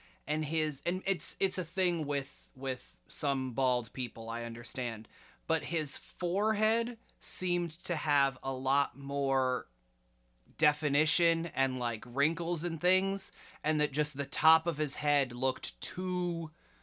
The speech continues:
smooth and too shiny and whatnot that it looked fake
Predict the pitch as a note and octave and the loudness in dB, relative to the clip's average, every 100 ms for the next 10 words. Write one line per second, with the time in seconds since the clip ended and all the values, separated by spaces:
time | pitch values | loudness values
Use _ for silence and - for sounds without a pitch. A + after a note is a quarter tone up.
0 | _ - - - E3+ E3+ E3 D#3 C#3 B2+ | _ -2 0 2 4 8 8 8 6 2
1 | A2+ - _ _ _ D3 D3 C#3 - F3 | -4 -18 _ _ _ 4 4 2 -2 0
2 | F3+ E3+ E3 D#3+ D#3 _ - - - D#3 | 2 2 0 -2 -4 _ -10 -2 4 6
3 | D3+ D#3 D#3 D3 C#3 C#3 C3+ C3 C3+ B2+ | 6 6 4 4 2 2 2 4 4 4
4 | C3+ C3+ B2+ C3+ - - - B2+ F#2+ - | 4 0 0 -2 -2 -12 -2 -2 -2 -8